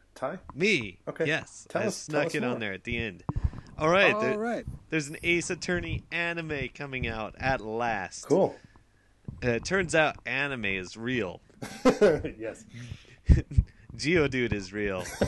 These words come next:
Speaker 1: <laughs>
Speaker 2: And he's my friend.
Speaker 1: Yes, of course.
Speaker 2: Uh, well, anyway, uh, Ace Attorney anime is happening. It is going to premiere on April second, I believe.
Speaker 1: Mm-hmm.
Speaker 2: And, uh,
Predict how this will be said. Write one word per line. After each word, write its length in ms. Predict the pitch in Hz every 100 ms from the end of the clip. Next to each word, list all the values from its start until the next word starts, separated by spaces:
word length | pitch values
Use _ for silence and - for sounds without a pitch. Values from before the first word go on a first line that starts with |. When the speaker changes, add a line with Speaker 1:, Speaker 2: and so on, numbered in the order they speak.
| -
Speaker 1:
<laughs> 320 | - - -
Speaker 2:
And 140 | 120 -
he's 320 | 156 151 135
my 220 | 127 117
friend. 540 | - - 113 98 87 107
Speaker 1:
Yes, 280 | 95 - - _ 95
of 60 |
course. 220 | - - - - - - - -
Speaker 2:
Uh, 420 | 151 165 156 143 127 _ - _ -
well, 220 | 180 185
anyway, 520 | 131 175 165 123 113 - -
uh, 260 | 120 120 107
Ace 220 | 123 139 -
Attorney 360 | - 156 143 -
anime 340 | 123 147 131
is 320 | 104 104 101
happening. 640 | - 165 185 - 123 120 156
It 100 | 135
is 140 | 107 98
going 180 | 117
to 60 | 104
premiere 340 | - 110 110
on 100 | 110 -
April 320 | 113 - 101
second, 720 | - - 120 - 113 123 151 - -
I 120 | 110
believe. 500 | 113 113 110 104 143 -
Speaker 1:
Mm-hmm. 140 | 101 190 _ - - - - - - -
Speaker 2:
And, 260 | 98 98 98
uh, 280 | 98 92